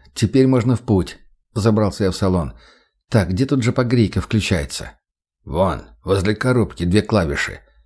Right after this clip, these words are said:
отозвался водитель и сам же вдавил обе, затем взялся за регулировку сиденья, чтобы чувствовать себя более или менее удобно, после чего закрыл дверь.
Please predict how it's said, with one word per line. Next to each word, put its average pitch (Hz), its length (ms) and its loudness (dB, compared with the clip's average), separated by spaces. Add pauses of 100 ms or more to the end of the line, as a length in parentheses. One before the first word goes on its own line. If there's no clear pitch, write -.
(160)
отозвался 107 520 0
водитель 101 540 -2 (140)
и 120 80 -4
сам 143 260 0
же 117 100 2
вдавил 120 440 4
обе, 98 440 2 (280)
затем 117 360 0
взялся 113 380 2
за 107 280 0
регулировку 113 680 2
сиденья, 98 640 2
чтобы 101 300 -4
чувствовать 120 420 -4
себя 120 220 0
более 110 360 2
или 107 240 2
менее 107 340 6
удобно, 87 600 0 (240)
после 135 240 -4
чего 120 220 -2
закрыл 107 340 -2
дверь. 87 400 -4